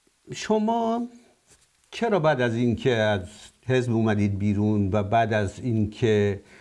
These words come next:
اه، بعد از کودتای بیست و هشت مرداد شما کار رو در کنسورسیوم قبول کردید که بکنید؟ چون خیلی به شما انتقاد می‌کردن، به خصوص رفقای سابقتون،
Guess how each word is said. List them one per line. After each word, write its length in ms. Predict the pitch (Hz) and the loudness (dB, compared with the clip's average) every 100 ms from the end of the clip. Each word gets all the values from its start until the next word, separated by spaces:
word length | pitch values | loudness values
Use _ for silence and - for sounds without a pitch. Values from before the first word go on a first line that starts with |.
| - - _ | -20 -20 _
اه، 340 | 120 110 107 104 - - - | -4 0 0 -2 -12 -20 -6
بعد 220 | 113 127 127 | 0 0 0
از 160 | - | -6
کودتای 540 | - 120 107 107 151 123 | -2 2 2 2 0 0
بیست 240 | 107 - | -4 -2
و 40 | |
هشت 200 | 110 - | -2 -2
مرداد 420 | 110 104 101 123 123 | -2 -2 0 0 0
شما 360 | 127 123 127 - - - _ | 0 0 0 -6 -20 -20 _
کار 300 | - 139 135 | -6 0 0
رو 120 | 135 | 0
در 200 | 117 113 | 2 0
کنسورسیوم 1040 | 92 117 110 107 110 - - 123 123 110 107 - 107 113 | 0 -2 -2 0 -2 -2 0 4 4 0 -6 -12 -8 -2
قبول 320 | 110 117 104 | 0 2 0
کردید 420 | 120 101 104 107 | 0 0 0 0
که 100 | 113 | 0
بکنید؟ 600 | 104 101 113 104 101 - - - - | 0 0 2 2 0 -4 -20 -20 -16
چون 220 | - 151 139 | -4 -2 -2
خیلی 460 | - 185 175 156 | 0 2 4 2
به 80 | 123 | 0
شما 260 | 139 135 131 | 2 2 2
انتقاد 380 | 113 110 131 | 2 0 0
می‌کردن، 480 | 123 113 113 120 113 | 0 0 0 0 2
به 100 | 120 | 0
خصوص 400 | 127 120 196 202 | 0 0 -2 0
رفقای 400 | 131 139 123 135 | 0 0 0 -2
سابقتون، 720 | - 123 107 117 120 127 120 | 0 -2 -2 0 0 2 0